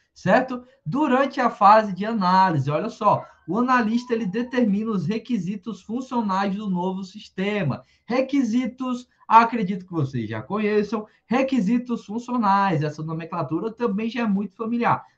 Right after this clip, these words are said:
mas para quem não se lembra muito bem, faça um aparato de tudo isso lá na frente. Mas fiquem com esse termo aí em mente, na cabeça, certo?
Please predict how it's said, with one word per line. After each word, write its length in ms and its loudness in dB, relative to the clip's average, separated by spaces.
mas 180 -6
para 160 -2
quem 140 -4
não 140 -2
se 160 -12
lembra 420 -2
muito 340 -4
bem, 340 -4
faça 360 6
um 40 -4
aparato 640 2
de 140 -4
tudo 360 -4
isso 340 -2
lá 160 -4
na 120 -2
frente. 420 -14
Mas 160 -4
fiquem 300 -10
com 100 -4
esse 260 -2
termo 500 2
aí 380 0
em 20 0
mente, 400 2
na 160 0
cabeça, 520 -4
certo? 440 2